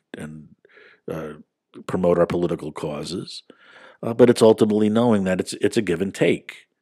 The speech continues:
And that sometimes you win and sometimes you lose.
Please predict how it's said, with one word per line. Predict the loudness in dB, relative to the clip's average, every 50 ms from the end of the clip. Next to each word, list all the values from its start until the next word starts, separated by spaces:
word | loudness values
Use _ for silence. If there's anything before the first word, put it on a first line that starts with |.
| _ _ _ _ _ _ _ _ _ _ _ -10
And | -8 -6
that | -6 -4 -2
sometimes | -2 -4 -2 -2 -4 -2 -2 0
you | -2 0
win | 0 2 0 0 0 -2 -4 -4
and | -4 -4 -4
sometimes | -2 -2 -2 -2 -2 -4 -4 -2 -2 0 0
you | 0 2
lose. | 4 2 2 0 -2 -8 -14 -18 -20 -16 -16 -16 -16